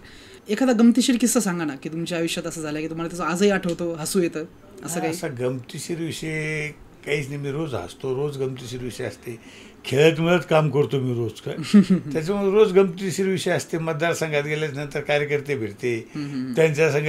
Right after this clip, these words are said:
Speaker 2: गमतीशीर गप्पा मारतो.
Speaker 1: हम्म, हम्म, हम्म.
Speaker 2: म्हणून मला रोज गमतीशीर विषय असतात.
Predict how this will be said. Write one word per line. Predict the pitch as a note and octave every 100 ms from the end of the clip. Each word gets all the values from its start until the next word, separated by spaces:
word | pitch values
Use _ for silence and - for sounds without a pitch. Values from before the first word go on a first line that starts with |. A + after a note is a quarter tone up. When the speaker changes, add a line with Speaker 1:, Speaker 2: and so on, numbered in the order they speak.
| D3
Speaker 2:
गमतीशीर | D3+ C3+ C#3+ A#2 D3+
गप्पा | C3 B2+ C#3 B2
मारतो. | A#2+ A2 G2 G#2+ G2+ G2
Speaker 1:
हम्म, | D3
हम्म, | C#3 B2+
हम्म. | C3+
Speaker 2:
म्हणून | D#3+
मला | E3 D#3 E3+ F3
रोज | F3 D#3 D#3 G3+ G#3+ D#3
गमतीशीर | E3+ D#3 D#3 B2+ D#3+
विषय | C3 C3
असतात. | G#2+ - A2